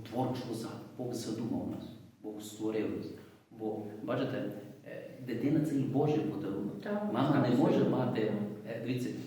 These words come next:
Speaker 1: чоловік і жінка мають право на стосунок,
Speaker 2: Мгм.
Speaker 1: але дати тому стосунку життя, чи це прерогатива Бога? Бо знаємо, що скільки сімей мож-, не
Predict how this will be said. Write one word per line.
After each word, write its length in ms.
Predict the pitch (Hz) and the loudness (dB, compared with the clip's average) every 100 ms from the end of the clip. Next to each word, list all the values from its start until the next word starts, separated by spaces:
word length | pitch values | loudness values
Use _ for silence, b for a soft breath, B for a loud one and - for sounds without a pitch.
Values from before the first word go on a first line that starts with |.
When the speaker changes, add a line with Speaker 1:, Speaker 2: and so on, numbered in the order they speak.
| - | -10
Speaker 1:
чоловік 400 | - - 170 185 | -2 2 2 2
і 40 | |
жінка 320 | - 160 151 131 | 2 2 2 2
мають 240 | 135 131 | 0 0
право 220 | 139 135 120 | 0 -2 -2
на 60 | |
стосунок, 680 | 113 - 113 - 135 - - - - - | -4 -6 -8 -6 -4 -4 -6 -8 -14 -12
Speaker 2:
Мгм. 300 | 202 190 - - | -12 -10 -12 -10
Speaker 1:
але 160 | 196 95 202 | -8 -8 -8
дати 240 | - - - | -8 -6 -4
тому 180 | - 107 | -2 -2
стосунку 540 | - - - - - | -2 -4 -4 -4 -4
життя, 260 | - - - - | -6 -10 -10 -12
чи 140 | 131 | -10
це 120 | - - | -10 -8
прерогатива 580 | 135 127 123 120 117 101 | -4 -2 -2 -2 -4 -4
Бога? 280 | 101 - - 95 - - _ _ | -4 -6 -8 -12 -16 -20 _ _
Бо 280 | 113 113 117 110 | -12 -10 -8 -6
знаємо, 460 | 117 147 151 104 | -2 0 2 0
що 600 | 104 104 104 98 104 104 104 - | -2 -4 -4 -2 0 0 -2 -6
скільки 340 | - - - | -8 -6 -6
сімей 280 | - 107 104 | -4 -2 0
мож-, 380 | - - - - | 2 2 2 2
не 80 | 104 | 0